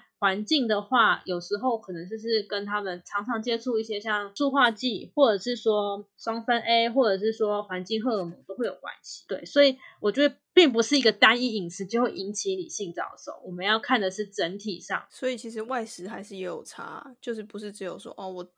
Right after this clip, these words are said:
Speaker 2: 吃蛋饼我就会性早熟。
Speaker 1: 对，还有就是脂肪吧，我觉得因为现在很多小朋友高油高糖的东西样样都来啊，来者不拒，然后青菜水果就会拒绝。对，<laughs> 所以我还是觉得回归啦，真的是食物的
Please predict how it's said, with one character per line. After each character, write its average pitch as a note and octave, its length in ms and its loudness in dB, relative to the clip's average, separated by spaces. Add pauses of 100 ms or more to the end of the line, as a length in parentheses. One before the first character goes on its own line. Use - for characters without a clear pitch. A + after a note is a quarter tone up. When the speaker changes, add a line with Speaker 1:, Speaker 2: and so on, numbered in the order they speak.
(160)
Speaker 2:
吃 - 160 -14
蛋 G#3 220 -6
饼 F3 160 -12
我 D3+ 100 -14
就 - 220 -12
会 F#3+ 180 -14
性 G3 220 -16
早 - 220 -18
熟。 - 180 -18 (160)
Speaker 1:
对， - 360 -4
还 A#3+ 120 2
有 A#3+ 100 6
就 G#3+ 120 -6
是 A#3 180 -6
脂 F3+ 260 -8
肪 - 260 -8
吧， D3 220 -4
我 F3+ 80 -6
觉 F3+ 160 -6
得 F3 180 -2
因 C4 100 0
为 D4+ 40 2
现 D4 140 0
在 C#4+ 80 6
很 G#3+ 320 -4
多 A3 100 -2
小 G#3 200 0
朋 A3 100 0
友 G3 120 -2
高 A#3 300 4
油 F#3+ 220 0
高 G3 240 2
糖 - 220 -8
的 - 100 -18
东 F#3 160 -10
西 G3 260 -12 (280)
样 A#3 240 4
样 G#3+ 240 0
都 G3 160 -4
来 G3 180 0
啊， - 320 -14
来 G3 160 0
者 G#3 220 -2
不 G#2+ 80 -20 (120)
拒， - 300 -20 (180)
然 G#3 120 -6
后 A#3 60 -2
青 A#3+ 260 -2
菜 B3 180 6
水 G3 220 -2
果 F3+ 180 0
就 G3 140 -2
会 G3 120 -4
拒 F3 320 -8
绝。 - 200 -20
对， A3+ 180 0
<laughs> - 0 -
所 - 180 -4 (100)
以 D4 80 8
我 - 20 8
还 A3+ 180 4
是 B3+ 100 4
觉 B3 140 0
得 A3 220 4 (340)
回 A#3 220 4
归 B3 260 4
啦， G3+ 240 4
真 A3 180 -4
的 A3 140 0
是 A3 220 0
食 F#3 340 -6
物 A3 140 -4
的 F3 420 -4